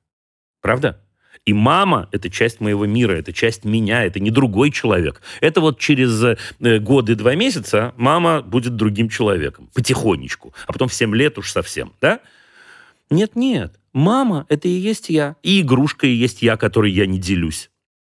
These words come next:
Да, и реакции мои — и есть я. Поэтому что нам остается делать-то с вами? Нам остается принимать, нам остается потихонечку учить. Вы говорите, мы переключаем ее в такие моменты. Ну и переключайте. Не только переключайтесь, правда же много разных реакций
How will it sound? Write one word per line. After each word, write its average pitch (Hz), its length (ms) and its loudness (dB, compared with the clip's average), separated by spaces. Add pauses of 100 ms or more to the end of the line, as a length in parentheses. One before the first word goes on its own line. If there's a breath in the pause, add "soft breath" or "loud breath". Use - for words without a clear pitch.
(360)
Да, 156 140 2
и 156 160 4
реакции 131 600 2
мои — 110 400 2
и 101 160 -6
есть 95 380 -4
я. 82 200 -2 (220 soft breath)
Поэтому 104 260 -2
что 175 100 2
нам 127 120 -2
остается 104 400 -2
делать-то 101 380 0
с - 120 -12
вами? 58 300 -8 (380 soft breath)
Нам 156 140 0
остается 262 420 -2
принимать, 107 640 0 (120)
нам 113 160 0
остается 143 440 0
потихонечку 104 640 -2
учить. 135 300 -2
Вы 123 100 0
говорите, 104 380 0
мы 127 100 2
переключаем 123 720 2
ее 80 120 -2
в 73 60 -8
такие 73 300 -4
моменты. 64 480 -8 (160 soft breath)
Ну 98 100 2
и 92 40 2
переключайте. 90 840 -2 (340 soft breath)
Не 131 160 4
только 202 420 2
переключайтесь, 95 760 -2
правда 180 240 2
же 139 100 4
много 113 380 4
разных 71 320 -4
реакций 64 420 -6